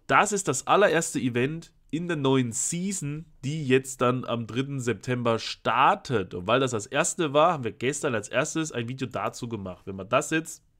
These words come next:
zumachen, bleiben noch offene Tabs. In dem ganzen Gewurschtel hier, was nämlich neu war, haben wir einmal eine richtig große, fette Übersicht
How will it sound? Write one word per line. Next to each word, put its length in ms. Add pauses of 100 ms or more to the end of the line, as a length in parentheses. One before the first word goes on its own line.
(800)
zumachen, 840 (400)
bleiben 340
noch 180
offene 440
Tabs. 500
In 160
dem 160
ganzen 380
Gewurschtel 500
hier, 200
was 160
nämlich 260
neu 300
war, 380
haben 180
wir 120
einmal 220
eine 240
richtig 300
große, 420
fette 400
Übersicht 600